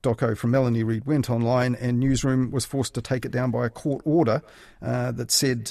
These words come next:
uh, you know, "You can't broadcast this because it might, um,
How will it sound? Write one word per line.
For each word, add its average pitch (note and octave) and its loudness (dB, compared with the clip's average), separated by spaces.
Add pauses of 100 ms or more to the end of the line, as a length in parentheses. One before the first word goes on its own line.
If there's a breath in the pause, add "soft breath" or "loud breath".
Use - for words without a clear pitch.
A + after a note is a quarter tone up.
uh, A#2+ 0
you B2 -2
know, A#2+ 0
"You A#2+ -4
can't A#2+ -4
broadcast A#2 -2
this A#2 0
because A#2+ -6
it B2+ -10
might, B2+ -4
um, A#2+ -2